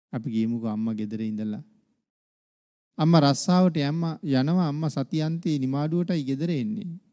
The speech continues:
පොඩි පුතා පොඩි දුව අඬ අඬා පස්සෙන් දුවගෙන එනවා, "අදත් ඉඳලා යන්න, අදත් ඉඳලා යන්න" කියලා. අම්මා කඳුළු වක්කර වක්කර යන්නේ, රස්සාවට යන්නත් ඕනේ.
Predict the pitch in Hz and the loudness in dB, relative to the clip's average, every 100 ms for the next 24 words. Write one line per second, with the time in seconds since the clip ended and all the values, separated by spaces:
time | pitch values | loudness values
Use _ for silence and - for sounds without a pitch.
0 | _ _ _ _ _ _ _ _ _ _ | _ _ _ _ _ _ _ _ _ _
1 | _ _ _ _ _ _ - 160 185 202 | _ _ _ _ _ _ 4 6 8 8
2 | 196 202 160 151 175 175 208 185 - - | 6 6 6 6 6 6 4 4 0 -10
3 | _ _ _ _ 147 151 175 190 208 202 | _ _ _ _ 2 8 10 10 10 8
4 | 175 147 - 202 190 185 202 208 196 170 | 4 0 4 4 6 6 4 4 4 2
5 | 151 165 180 160 147 180 180 170 143 135 | 0 0 -2 -2 0 2 2 0 -2 -4
6 | 147 - 143 147 127 107 - - - - | -4 -6 -6 -4 -4 -4 -8 -12 -14 -14
7 | 151 _ _ _ _ _ _ _ _ _ | -18 _ _ _ _ _ _ _ _ _
8 | _ _ _ _ _ _ _ _ _ - | _ _ _ _ _ _ _ _ _ -6
9 | 127 120 117 110 107 117 113 104 123 113 | -4 -4 -4 -8 -8 -6 -8 -8 -8 -8
10 | 117 - 120 110 123 123 117 113 - 120 | -10 -12 -10 -10 -10 -10 -10 -10 -8 -6
11 | 113 120 117 123 120 - 160 175 139 | -4 -4 -4 -4 -4 -2 0 0 -4